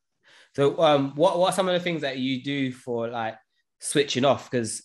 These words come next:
I, I know you said, like, balance is very important and, um, you know, football, you know, it, it, it can consume you, but, like, so what, what do you do to kind of switch off from, like, football or, like, you know, the pressures? 'Cause it's, it's quite high pressure. It can be very intense.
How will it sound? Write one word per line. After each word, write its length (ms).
I, 240
I 20
know 100
you 160
said, 200
like, 220
balance 340
is 60
very 180
important 520
and, 300
um, 520
you 100
know, 260
football, 680
you 100
know, 100
it, 340
it, 220
it 160
can 240
consume 500
you, 100
but, 140
like, 180
so 120
what, 220
what 220
do 80
you 160
do 180
to 140
kind 220
of 180
switch 340
off 200
from, 160
like, 400
football 580
or, 340
like, 380
you 120
know, 140
the 60
pressures? 560
'Cause 140
it's, 360
it's 100
quite 200
high 160
pressure. 320
It 100
can 100
be 100
very 200
intense. 460